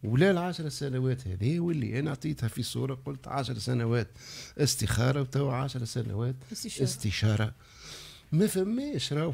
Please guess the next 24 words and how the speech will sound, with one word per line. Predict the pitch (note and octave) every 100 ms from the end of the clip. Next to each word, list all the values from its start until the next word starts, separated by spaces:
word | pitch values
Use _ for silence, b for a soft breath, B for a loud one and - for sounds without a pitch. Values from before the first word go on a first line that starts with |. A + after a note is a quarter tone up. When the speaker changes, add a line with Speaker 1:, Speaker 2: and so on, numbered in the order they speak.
| -
Speaker 1:
حلول | C3 C3 C3
سحرية | B2+ A2+ G2 A#2 A2 G#2 F2+
يا | G2
إيمان، | A#2+ A2+ A2 G#2+ G2
خاطر | B2 -
ديما | G#2+ F3 D#3+
نحسك | G#2+ F3+ - F3 A#2
الضيف | A2 D3+ C3
اللي | B2+ B2
يجي | B2+ D3+ F3+ - B B B B -
طلع | E3+ D3+
جاليه | C3 D3 D3+
بك | C#3+ -
السؤال: | - - -
Speaker 2:
إيه، | F#3+ -
شنو |
Speaker 1:
"الحل، | A3 - C4 G#3
Speaker 2:
الحل؟" |
Speaker 1:
الحل | E4+ - A3+
Speaker 2:
إيه، | -
Speaker 1:
تو. | C4 G#3+ -
Speaker 2:
طبعًا، | A#3+ C4
لا، |
مش | C#4+